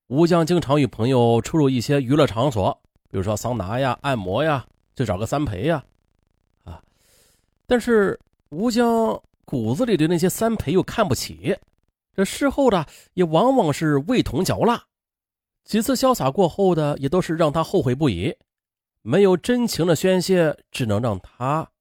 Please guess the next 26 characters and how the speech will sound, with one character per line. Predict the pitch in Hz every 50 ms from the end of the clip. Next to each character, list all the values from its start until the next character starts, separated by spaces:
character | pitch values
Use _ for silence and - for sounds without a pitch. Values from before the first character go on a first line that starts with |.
| _ _ -
更 | 143 113 92 78 76
加 | - 98 90
空 | 90 - - 104 104
虚。 | 101 - 135 214 - _ _ _ _ _ _ _ _ _ _ _ _ _ _ _ _ _ _ _ _ _ _ _ _ _ _ _ _ _ _ - - - - _ _
可 | - 240
就 | 240 - 294 269
在 | 247 190
这 | 156 156
时 | 135 - 101 98
的 | 110 127 - _ _ _ _ _ _ _ _
一 | - 226
次 | 226 - 277 - _ -
偶 | - - 156 143 135
然 | 131 160
的 | 233 247
邂 | 180 - - - - 277 233
逅， | 110 - - - - - 320 285 - - _ _ _ _ _ _ _ _ _ _ _ _ -
彻 | - - - - 139 113 90 90
底 | - 92 92 98
改 | - - 101 82 85
变 | 87 107 104
了 | 98 92
他 | 90 101
的 | 95 98
命 | 95 110 110 101 95
运。 | 98